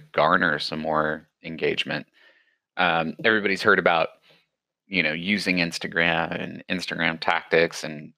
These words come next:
I certainly do not, uh, discount Instagram or Facebook or Twitter or, you know, any of those big three, I think. YouTube, you know, if you're in the video space, you should be on YouTube.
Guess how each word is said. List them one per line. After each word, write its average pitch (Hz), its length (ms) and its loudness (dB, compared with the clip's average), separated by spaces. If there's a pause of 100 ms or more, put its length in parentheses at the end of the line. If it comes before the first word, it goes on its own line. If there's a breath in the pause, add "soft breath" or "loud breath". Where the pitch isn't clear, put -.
(120)
I 78 380 -2
certainly 87 500 0
do 82 240 -8
not, 80 400 -2 (760)
uh, 82 420 0 (460)
discount 85 520 0
Instagram 82 800 -2
or - 260 -12
Facebook - 560 -2 (160)
or - 240 -18
Twitter 76 520 2 (260)
or, - 260 -18 (180)
you 147 140 -14
know, - 260 -14 (360)
any 85 160 0
of 78 100 -2
those 80 240 0
big 85 260 -2
three, 87 380 4
I 104 80 0
think. 92 420 -4 (560 loud breath)
YouTube, 90 600 0 (380)
you 80 140 -6
know, 78 220 -4
if 76 120 -12
you're 80 200 2
in 87 240 4
the 85 320 6
video 90 340 4
space, 90 460 0
you - 80 -4
should - 420 0
be 80 200 -4
on 85 180 -2
YouTube. 87 500 -4